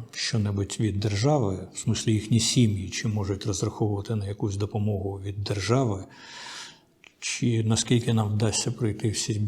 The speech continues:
всі ці бюрократичні перепони для того, щоб держава підтримала їхні сім'ї. Але ми можемо це зробити, ми це робимо.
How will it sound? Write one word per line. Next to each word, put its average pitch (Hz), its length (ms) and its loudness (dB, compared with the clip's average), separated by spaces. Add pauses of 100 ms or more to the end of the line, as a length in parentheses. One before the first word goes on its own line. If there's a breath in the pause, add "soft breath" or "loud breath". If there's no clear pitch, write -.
(300)
всі - 280 -2
ці 120 180 0
бюрократичні 113 800 0
перепони 117 600 2
для 101 200 -2
того, 101 300 0
щоб 101 560 -2
держава 104 440 -4
підтримала 101 760 -2 (800 loud breath)
їхні 110 440 4
сім'ї. 120 540 4 (800 loud breath)
Але 120 220 4
ми 151 180 8
можемо 110 460 6
це 107 200 -2
зробити, - 800 -4
ми 135 140 6
це - 160 2
робимо. 107 600 -2